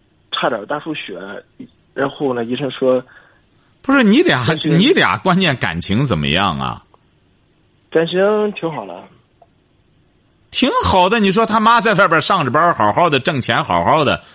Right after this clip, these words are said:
Speaker 2: 为什么非得，非得回过头来争这个？是不是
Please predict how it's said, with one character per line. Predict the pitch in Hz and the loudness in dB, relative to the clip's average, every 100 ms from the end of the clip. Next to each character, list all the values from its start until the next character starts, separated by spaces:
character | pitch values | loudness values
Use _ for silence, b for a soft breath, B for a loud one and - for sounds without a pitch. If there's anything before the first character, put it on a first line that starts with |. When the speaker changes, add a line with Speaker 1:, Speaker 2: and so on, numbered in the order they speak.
| b b | b b
Speaker 2:
为 | 240 | -2
什 | 226 | 2
么 | 226 | 2
非 | - 254 | 2 2
得， | 233 175 | 2 0
非 | 240 277 | 0 2
得 | 160 | 2
回 | - 131 | 2 0
过 | |
头 | 123 123 | 2 2
来 | 120 | 0
争 | - 147 147 | 0 -2 0
这 | 120 | 0
个？ | 87 | 0
是 | 90 262 | 0 2
不 | 240 | 4
是 | 190 | 4